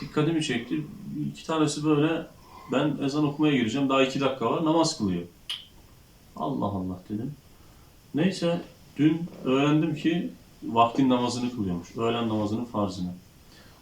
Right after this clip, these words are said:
"Abi," dedim, "niye böyle yapıyorsunuz?" "Hocam," dedi, "beklemiyorlar," dedi. "Hem zaten arkadaşlar bize böyle namaz kabul olur," dedi. "Olur mu?" dedim ya. "Namazın şartı," dedim,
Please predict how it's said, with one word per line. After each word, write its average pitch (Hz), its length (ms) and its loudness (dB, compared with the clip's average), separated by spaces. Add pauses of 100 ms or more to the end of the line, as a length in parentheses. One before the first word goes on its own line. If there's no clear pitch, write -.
(140)
"Abi," 127 200 0
dedim, 147 200 4
"niye 156 340 4
böyle 120 200 2
yapıyorsunuz?" 113 800 -2
"Hocam," 127 360 0
dedi, 127 100 0
"beklemiyorlar," 117 720 2
dedi. 117 280 -4 (520)
"Hem 127 180 2
zaten 135 280 2
arkadaşlar 131 680 2
bize 131 360 -2 (300)
böyle 120 420 -2
namaz 120 340 0
kabul 113 200 0
olur," 110 280 2
dedi. 95 180 0 (400)
"Olur 110 120 -2
mu?" 170 160 0
dedim 156 280 -2
ya. 151 140 -2 (300)
"Namazın 107 340 -2
şartı," 104 440 -4
dedim, 123 340 -2